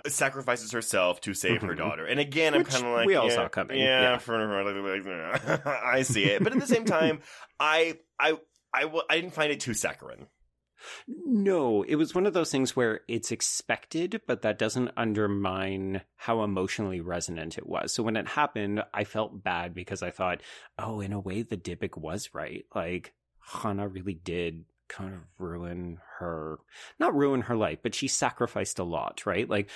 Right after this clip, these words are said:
Speaker 1: Yeah.
Speaker 2: she seems like such a, a sad figure, and really the only thing that was keeping her going is her daughter, so of course she's going to make this ultimate sacrifice.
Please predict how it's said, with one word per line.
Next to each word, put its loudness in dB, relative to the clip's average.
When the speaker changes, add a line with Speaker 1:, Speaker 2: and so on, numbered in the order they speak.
Speaker 1:
Yeah. -2
Speaker 2:
she 4
seems 2
like 0
such -2
a, 0
a -4
sad 0
figure, -2
and -2
really 4
the 0
only 0
thing -4
that -4
was -6
keeping -6
her -4
going -4
is -4
her -8
daughter, 0
so -6
of -4
course -4
she's -12
going -4
to -6
make -8
this -8
ultimate -8
sacrifice. -4